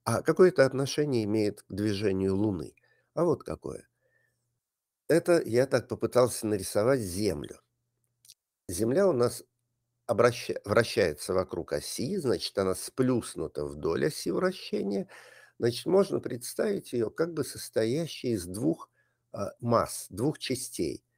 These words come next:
Сферическая часть Земли и некоторая дополнительная масса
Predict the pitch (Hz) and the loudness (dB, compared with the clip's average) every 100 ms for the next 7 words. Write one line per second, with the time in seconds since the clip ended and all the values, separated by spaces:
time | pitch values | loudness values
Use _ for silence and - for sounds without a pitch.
0 | _ _ - - 147 135 120 - 110 - | _ _ -8 -2 0 2 0 -2 -4 0
1 | 135 131 - 151 139 123 131 147 151 180 | 2 2 0 -2 0 -2 -4 -2 -2 -2
2 | 202 _ _ _ - _ _ _ 214 226 | -4 _ _ _ -20 _ _ _ -2 2
3 | 139 165 - 143 135 101 117 127 120 120 | 2 2 0 -2 0 0 6 6 8 6
4 | 135 135 - 107 98 90 95 170 185 - | 0 -2 -2 0 2 0 2 2 0 -4
5 | - 64 | -8 -8